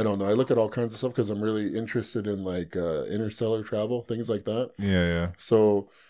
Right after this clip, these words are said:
Speaker 1: this could go along the lines of the types of, uh, light engines that they're actually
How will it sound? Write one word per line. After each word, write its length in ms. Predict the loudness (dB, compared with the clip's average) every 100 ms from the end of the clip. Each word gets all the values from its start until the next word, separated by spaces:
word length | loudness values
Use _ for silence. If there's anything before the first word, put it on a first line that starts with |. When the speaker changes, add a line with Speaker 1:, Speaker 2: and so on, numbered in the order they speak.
| _ 4
Speaker 1:
this 220 | 4 6
could 220 | 4 6
go 460 | 10 10 10 4 -4 _ _ -2
along 680 | 2 4 6 4 0 -2 0
the 160 | 2
lines 420 | 4 4 4 4 2
of 260 | 0 -2
the 100 | -4
types 400 | 0 2 2 2
of, 300 | 0 0 -2
uh, 300 | 0 0 -2 -6 -18 _ _ 4
light 260 | 6 6
engines 480 | 4 4 4 4 4
that 260 | 2 4 2
they're 180 | 4 4
actually 600 | 2 0 0 0 0